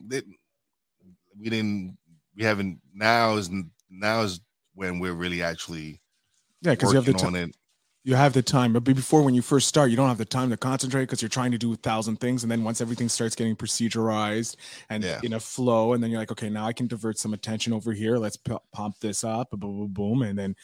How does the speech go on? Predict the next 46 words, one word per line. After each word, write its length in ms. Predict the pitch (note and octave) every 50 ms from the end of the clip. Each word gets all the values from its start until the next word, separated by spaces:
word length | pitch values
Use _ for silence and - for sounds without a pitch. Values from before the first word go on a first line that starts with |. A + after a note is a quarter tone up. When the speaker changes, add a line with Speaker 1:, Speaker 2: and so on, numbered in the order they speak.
| - - - - - _
Speaker 2:
slowly 300 | - - - A#2+ A2 A2
flow. 300 | G#2 - - A2+ A2 A2+ - - - -
I 140 | A#2 B2 C3
will, 340 | C#3 B2 C#3 C#3+ C#3 C3+ - -
after 320 | A2+ C3+ C#3 C3+ - D#3+
this, 280 | C3+ C3+ B2+ - - A#2+
uh, 240 | A2+ A2 G#2 G2+ -
after 220 | - A2+ - - A#2
we 100 | A2 G2+
get 120 | A2 G#2+
off, 220 | G#2 G2+ F#2+ - -
remind 380 | - G#2+ A2+ G#2+ G#2+ G#2 A2+ A2
me, 80 | G#2+
I 60 | G2+ G2
wanna 180 | G2+ G#2 G#2 G2+
introduce 440 | G2+ G2+ G2+ - - F#2+ G2 F#2+ - -
you 60 | G2
to 200 | - - G2+ G2
a 60 | F#2 - -
co-, 160 | - - G#2 - -
a 120 | G2 G2
buddy 280 | F#2 F#2 G2+ G2+ G2 G#2
of 80 | G2+ F#2+
mine 220 | G2 F2+ F2+ F#2+
who 260 | F#2 F2+ G2 F#2 F2+ F2
helped, 400 | F2 G#2 G2+ G2 - _ - _
like, 240 | G2 F#2 F#2+ F#2 _
doubled 340 | - G#2 G2 F#2 G#2+ G#2+ G2
his 240 | G2+ F#2+ F2+ - -
Patreon 680 | - - G2+ G2 - - G#2+ G2 F2+ F2+ F2 F2 F#2
growth, 520 | F2+ - F#2 F2+ E2+ E2+ E2+ - - - - _ - - - - _
and 120 | - G2+ G2+
it 40 | F#2+
actually 340 | F2 F2+ F#2 - - G2+
makes 240 | F2+ F2+ F2+ - -
a, 180 | F#2+ F2 F2+ G2 - -
a 260 | G2+ G2+ G2+ E2+ F2+
good 240 | G2 - G#2+ G2+ -
chunk 220 | - - A2 G2+ G2
of 80 | F#2
change 240 | - - G2 G2 F2+
from 120 | - F#2+
his 120 | F#2+ F2+ -
Patreon. 460 | - - G2+ F#2+ - - F#2+ F2+ F#2
And 80 | F#2+ G2
he's, 140 | G2+ G2